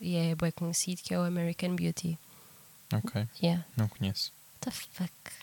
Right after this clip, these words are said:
Speaker 2: Passo o aluno de cinema, não sei se estão a par desta.
Speaker 1: Eu acho que sei mais
Speaker 2: Tirei
Speaker 1: de cinema.
Speaker 2: cinema na escola.
Speaker 1: Eu acho que sei mais de cinema do que ele é
Speaker 2: Provável.
Speaker 1: em cinema.
Speaker 2: Tipo, eu odiava estar em cinema.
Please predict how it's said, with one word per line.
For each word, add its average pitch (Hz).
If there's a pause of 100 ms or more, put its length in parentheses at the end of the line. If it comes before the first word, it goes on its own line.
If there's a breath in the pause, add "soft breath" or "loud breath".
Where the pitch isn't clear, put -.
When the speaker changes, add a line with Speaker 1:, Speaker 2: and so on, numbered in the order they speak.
(120)
Speaker 2:
Passo 110
o -
aluno 107
de -
cinema, 98
não 104
sei 107
se -
estão 107
a -
par -
desta. - (140)
Speaker 1:
Eu 214
acho 226
que -
sei 208
mais 196
Speaker 2:
Tirei 117
Speaker 1:
de 196
cinema. 107
Speaker 2:
cinema 101
na 101
escola. 104 (200)
Speaker 1:
Eu 190
acho 202
que -
sei 202
mais 190
de -
cinema 180
do 180
que -
ele 175
é 175
Speaker 2:
Provável. 170
Speaker 1:
em 107
cinema. 170
Speaker 2:
Tipo, 165
eu 107
odiava 113
estar -
em 110
cinema. 110